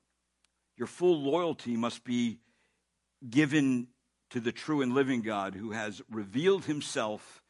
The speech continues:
in verbal and written form. Faithfulness must be given to Jehovah alone. It's just like it says in Deuteronomy,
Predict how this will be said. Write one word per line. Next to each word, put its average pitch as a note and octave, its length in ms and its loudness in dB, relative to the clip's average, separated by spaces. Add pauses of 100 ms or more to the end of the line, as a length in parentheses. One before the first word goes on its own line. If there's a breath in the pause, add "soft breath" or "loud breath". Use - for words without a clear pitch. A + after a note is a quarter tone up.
(920)
in A2+ 160 -2
verbal D#3 500 4
and A#2 300 -2
written D#3 260 -2
form. A2 600 -4 (1160)
Faithfulness D#3+ 720 0
must C#3 200 -4
be B2 120 -4
given C3+ 500 0
to B2 180 -4
Jehovah A2+ 520 -2
alone. G#2 640 -4 (720)
It's G#2 140 -12
just C3 160 -6
like C3+ 220 -2
it C3 80 -2
says C3+ 200 0
in B2+ 80 -2
Deuteronomy, B2 840 4